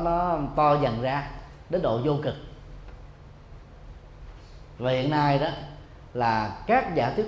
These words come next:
khoa học về bản chất hình thành vũ trụ đó vẫn không thống nhất. Nó chỉ là những, à,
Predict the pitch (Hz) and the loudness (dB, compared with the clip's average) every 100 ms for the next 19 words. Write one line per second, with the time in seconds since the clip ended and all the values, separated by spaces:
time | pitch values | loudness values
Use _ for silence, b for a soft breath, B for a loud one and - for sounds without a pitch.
0 | 143 151 117 113 - 123 113 104 110 135 | 4 4 6 2 0 2 2 2 2 2
1 | 190 269 208 147 120 113 101 135 117 110 | 2 0 2 0 2 -2 0 0 2 0
2 | 110 143 - 127 113 135 135 151 139 185 | 0 -2 -4 -2 0 0 -2 -2 -2 -2
3 | 240 - - - - - - - - - | -2 -4 -14 -16 -16 -16 -18 -18 -18 -18
4 | - - - 156 170 170 123 120 123 180 | -18 -18 -4 0 2 2 2 0 0 2
5 | 175 131 | 2 2